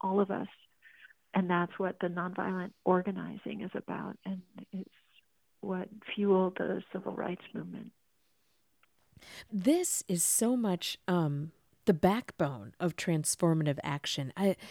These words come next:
Speaker 2: I was wondering if we could talk nuts and bolts of, um, just the three components that are part of transformative action.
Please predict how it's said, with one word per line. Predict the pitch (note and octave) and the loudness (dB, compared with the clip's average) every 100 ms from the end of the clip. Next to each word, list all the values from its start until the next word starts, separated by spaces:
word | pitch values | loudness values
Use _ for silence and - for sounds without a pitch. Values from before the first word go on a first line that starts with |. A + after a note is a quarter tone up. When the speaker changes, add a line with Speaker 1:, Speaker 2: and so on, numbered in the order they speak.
| - - - | -16 -14 -2
Speaker 2:
I | G#3 G#3+ | 0 2
was | G#3+ A3 | 4 4
wondering | C4 C#4+ C4+ _ - | 4 2 0 _ -2
if | D#3 | 2
we | A#3+ | 2
could | A3+ G3+ | 2 0
talk | - F#3+ - | 0 0 2
nuts | F3 A3 - | 2 2 0
and | G3+ E3+ | -2 0
bolts | F3 F#3+ E3+ - - | 2 2 0 -6 -2
of, | F#3+ E3+ D#3 - - - - _ - | 2 2 2 -6 -20 -20 -20 _ 2
um, | F#3 E3 D#3 | 4 4 2
just | - G3+ - _ | 0 0 -2 _
the | F#3 F#3+ | 0 0
three | - - G3 A3+ A#3+ | 0 0 2 4 2
components | - F#3+ - G3 G#3+ C#3+ - - - - _ - | 0 -2 2 4 4 2 -2 -2 -2 -4 _ 2
that | F3+ | 4
are | E3 | 4
part | - E3 D#3+ | 2 2 2
of | D3 | 0
transformative | - D3+ - - D#3 D3 C#3 | -4 -4 -2 0 2 2 0
action. | C3 - - A2 D3+ | -4 -6 -8 -10 -12